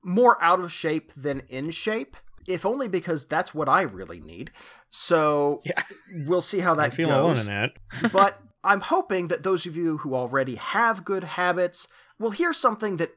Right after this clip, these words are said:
Speaker 1: maybe gets you over a particular plateau or hurdle that you're suffering from. And of course, those of you who are really in shape and physically fit, we'd love to hear your feedback and advice for others in the comments. That would be fantastic. So,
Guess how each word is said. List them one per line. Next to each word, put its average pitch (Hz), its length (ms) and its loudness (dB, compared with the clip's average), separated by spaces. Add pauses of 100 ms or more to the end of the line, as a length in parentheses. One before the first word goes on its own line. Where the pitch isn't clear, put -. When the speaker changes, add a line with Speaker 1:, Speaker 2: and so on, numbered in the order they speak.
(120)
Speaker 1:
maybe 208 260 -4
gets 175 240 -2
you 151 180 0
over 135 280 0
a 120 40 -4
particular 165 680 -2
plateau 131 520 0
or 95 260 -8
hurdle 190 260 6
that 143 160 -6
you're 151 120 -2
suffering 139 460 -2
from. 135 400 0 (280)
And 214 100 4
of 214 140 -4
course, 233 220 4
those 254 200 6
of 214 140 -4
you 208 140 -4
who 170 360 -2
are 170 160 4
really 196 340 -2
in 143 120 -2
shape 131 400 -4
and 123 260 -10
physically 160 460 -4
fit, 139 280 -6
we'd 165 220 -4
love 185 320 4
to 185 80 -8
hear 180 240 -2
your 139 340 -2
feedback 190 760 -4
and 147 100 -4
advice 135 480 0
for - 240 -2
others 175 460 0
in 151 280 -4
the 131 80 -8
comments. 147 680 -4 (180)
That 135 160 0
would 147 120 -8
be 131 100 -4
fantastic. - 720 -8 (440)
So, 180 460 2